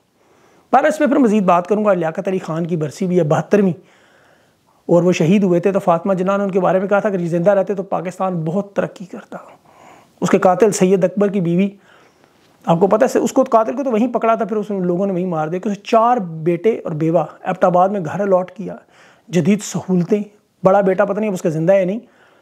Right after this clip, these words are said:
अमेरिका में बहरहाल बाकी सेटल हो गए। उन्हें बाकायदा तौर पर हुकूमत पाकिस्तान की तरफ से कातिल को पेंशन मिलती रही।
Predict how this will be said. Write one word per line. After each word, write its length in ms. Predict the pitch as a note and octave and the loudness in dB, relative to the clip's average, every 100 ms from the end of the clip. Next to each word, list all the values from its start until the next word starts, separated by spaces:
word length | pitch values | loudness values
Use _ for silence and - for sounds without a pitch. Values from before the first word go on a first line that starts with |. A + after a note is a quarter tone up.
| _ _ - - - | _ _ -20 -16 -2
अमेरिका 340 | F#3 F#3+ A3+ | 2 4 4
में 140 | G#3+ G3+ | 2 2
बहरहाल 180 | G3 F#3 | 0 0
बाकी 260 | E3+ G#3 | -4 -6
सेटल 320 | - F3 G#3+ | -8 -6 -4
हो 120 | F#3+ E3 | -4 -4
गए। 140 | F3+ - - | -10 -16 -6
उन्हें 220 | G#3 A#3 F#3+ | 2 4 4
बाकायदा 420 | G3 A3+ A#3 C#4+ | 2 2 2 0
तौर 260 | C#4 B3 | 2 0
पर 160 | A#3+ C4 | 0 -2
हुकूमत 400 | G#3 A3 G#3+ A#3 | -4 -6 -4 -2
पाकिस्तान 600 | B3 A#3 A3 - G#3+ A3 | 0 -2 -2 -6 -4 -4
की 80 | G#3+ | -4
तरफ 120 | A3 | -6
से 80 | B3+ | -6
कातिल 440 | C4 B3 A#3 C4+ | 2 2 4 0
को 100 | A3+ | 0
पेंशन 360 | F3+ G3+ G3+ G3+ | 0 -2 -4 -6
मिलती 320 | F3+ D3+ D#3+ | -8 -8 -10
रही। 120 | E3 | -12